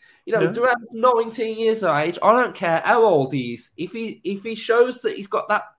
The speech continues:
Speaker 1: bit about him, then he, he can start the game for me. So let's go Durant, and then up top we'll go Watkins. And, you know, he does like a goal against Arsenal, Watkins. So,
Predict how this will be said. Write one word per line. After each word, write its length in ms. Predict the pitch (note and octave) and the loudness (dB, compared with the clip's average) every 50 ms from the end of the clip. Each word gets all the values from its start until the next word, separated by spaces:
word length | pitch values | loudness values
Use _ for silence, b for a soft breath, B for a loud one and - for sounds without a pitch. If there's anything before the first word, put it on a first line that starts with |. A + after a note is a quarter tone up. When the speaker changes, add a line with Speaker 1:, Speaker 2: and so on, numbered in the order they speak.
| b b b b b b b | b b b b b b b
Speaker 1:
bit 160 | - A3 A3+ A3+ | 6 8 8 8
about 380 | A3 G3 F3 C#3+ C3 B2 B2 | 8 6 4 4 4 2 0
him, 220 | B2 B2 A#2+ - - | -2 -4 -8 -10 -10
then 180 | - D#3 D#3 D#3 | -6 -6 -4 -4
he, 100 | D#3 - _ | -6 -8 _
he 100 | - D3+ | -10 -10
can 160 | D3 - E3+ D3 | -8 -8 -10 -10
start 360 | C#3+ - E3+ E3+ E3 - - | -8 -4 0 0 0 0 0
the 60 | C#3+ | -4
game 320 | C#3 C#3 B2+ C3 C3 B2+ - | -6 -4 -4 -4 -6 -8 -10
for 100 | - C3 | -12 -12
me. 240 | A#2 A2 G#2 G#2 | -10 -10 -10 -10
So 200 | - - - C3+ | -12 -10 -6 -4
let's 280 | C3 C#3+ D3+ C#3+ - - | -2 -2 -4 -4 -6 -6
go 260 | - G#3 G#3 G3+ G3+ G3 | 0 2 2 4 2 2
Durant, 480 | F#3+ F#3+ F3+ D3+ C#3 C3 C3 C3 - | 0 -2 -2 0 0 -2 -2 -4 -4
and 100 | - C#3+ | -6 -4
then 140 | C#3+ D3 D#3 | -2 -2 -2
up 200 | G3 - - - | -2 -4 -6 -8
top 280 | - - D#3 C#3+ - - | -4 -2 -2 -2 -2 -4
we'll 120 | D#3 C#3+ | -6 -4
go 260 | C#3+ D#3+ D3 C3+ C3+ | -2 -2 -2 -2 -2
Watkins. 720 | C3 C3 C#3 - - - - - C#3+ C#3 D3 D3+ C3+ C#3+ | -2 -2 -4 -4 -4 -8 -12 -10 -8 -8 -8 -8 -8 -8
And, 120 | D3+ C#3 B2+ b b b b b b b b | -8 -8 -8 b b b b b b b b
you 100 | b F#3+ | b -2
know, 60 | G3+ F#3 | 0 0
he 80 | G3+ | 0
does 260 | G3 - C#4 C4 C4 | 0 -2 -2 -2 2
like 220 | A#3 A3 A3+ A3+ - | 2 2 2 2 2
a 60 | C4+ | -2
goal 280 | B3+ - F#3+ D3+ C#3+ D3 | 0 2 4 4 4 4
against 380 | C#3+ D3+ D#3+ D3+ D#3 - - - | 2 0 -4 -6 -6 -8 -6 -2
Arsenal, 500 | D3 C#3 C3 B2+ C3 - - D3 C#3+ C#3+ | 0 2 2 0 0 -4 -6 -4 -2 -2
Watkins. 560 | C#3 B2+ - - - - B2+ A#2+ A#2 A#2 - | -2 -2 -4 -6 -14 -14 -14 -14 -14 -14 -14
So, 380 | - - E3 D#3+ E3 E3 D#3+ | -6 -2 0 0 0 0 -4